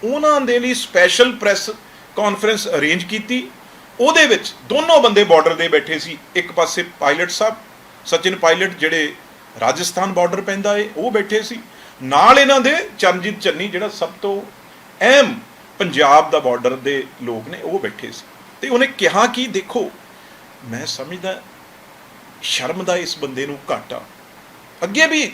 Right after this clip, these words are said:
ਗੱਲਾਂ ਇਹ ਕਰਦੇ ਰਹਿੰਦੇ ਆ, "ਮੈਂ ਮੰਜਾ ਬੁਣਦਾ ਏ, ਮੈਂ, ਮੈਂ ਦਰਖਤ ਤੇ ਚੜ੍ਹ ਜਾਂਦਾ ਏ, ਮੈਂ ਥੱਲੇ ਆਹ ਕਰ ਲੈਣਾ, ਮੈਂ ਦੂਜਾ ਕਰ ਲੈਣਾ।" ਪਰ ਅੱਜ ਤਾਂ ਐਡੀ ਸੀਰੀਅਸਲੀ ਇਹਨਾਂ ਨੇ, ਮੈਂ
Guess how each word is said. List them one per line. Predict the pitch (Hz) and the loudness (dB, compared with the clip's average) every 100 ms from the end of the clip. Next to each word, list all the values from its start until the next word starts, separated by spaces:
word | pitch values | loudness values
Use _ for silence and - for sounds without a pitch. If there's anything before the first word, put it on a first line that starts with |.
| - 156 | -6 -4
ਗੱਲਾਂ | 165 180 | -2 -2
ਇਹ | 190 | 0
ਕਰਦੇ | 175 180 208 | 0 4 4
ਰਹਿੰਦੇ | 175 170 165 120 | 4 0 -2 -2
ਆ, | 104 - | -4 -8
"ਮੈਂ | 135 | -8
ਮੰਜਾ | 143 143 143 139 | -6 -4 0 0
ਬੁਣਦਾ | 127 131 127 127 127 | -2 -6 -4 -4 -4
ਏ, | |
ਮੈਂ, | 131 127 127 - - - - - 143 | -6 -8 -10 -20 -20 -20 -20 -20 -10
ਮੈਂ | 143 | -8
ਦਰਖਤ | 131 156 - - | 0 0 0 -8
ਤੇ | 156 | -6
ਚੜ੍ਹ | 147 143 | -6 -6
ਜਾਂਦਾ | 147 131 131 135 | -6 -4 -6 -6
ਏ, | 131 - - | -10 -12 -10
ਮੈਂ | 139 | -8
ਥੱਲੇ | 139 156 170 160 147 - 156 | -6 -6 -4 -4 -6 -8 -2
ਆਹ | 202 | -2
ਕਰ | 202 139 | 0 -2
ਲੈਣਾ, | 143 139 135 | -2 -4 -6
ਮੈਂ | 135 135 | -6 -6
ਦੂਜਾ | 123 123 127 175 160 | -6 -10 -6 0 0
ਕਰ | - 135 | 0 -6
ਲੈਣਾ।" | 131 131 147 - - - - - | -6 -8 -12 -14 -20 -20 -20 -12
ਪਰ | 214 - 117 | -12 -10 -14
ਅੱਜ | 117 - - | -14 -16 -14
ਤਾਂ | 175 180 | -14 -12
ਐਡੀ | 139 120 160 175 - | -14 -12 -14 -14 -14
ਸੀਰੀਅਸਲੀ | - - 202 240 233 - 190 175 | -12 -10 -8 -4 -4 -6 -8 -8
ਇਹਨਾਂ | 165 156 | -8 -8
ਨੇ, | 135 123 - - - - - - - - - - | -10 -12 -20 -20 -20 -20 -20 -20 -20 -20 -20 -14
ਮੈਂ | 123 170 196 | -6 -4 -2